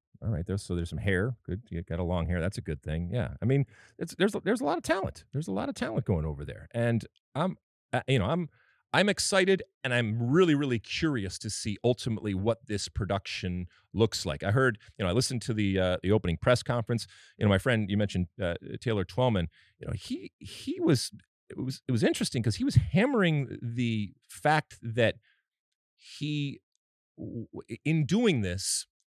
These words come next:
he was now going to be able to be unapologetic about supporting M L S.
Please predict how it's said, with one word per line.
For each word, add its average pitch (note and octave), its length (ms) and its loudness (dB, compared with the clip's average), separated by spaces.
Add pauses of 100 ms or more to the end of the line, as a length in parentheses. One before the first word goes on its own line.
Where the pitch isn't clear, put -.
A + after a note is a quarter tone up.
(140)
he D#3 120 -4
was D3 260 0
now D#3+ 380 2
going D#3+ 260 -2
to - 120 -10
be B2+ 180 -2
able C3 200 -2
to - 160 -12
be A2+ 140 -4 (100)
unapologetic B2 1200 -2 (800)
about G#2 380 2
supporting G#2 640 -2
M F#2 160 -4
L E2 180 -6
S. - 320 -10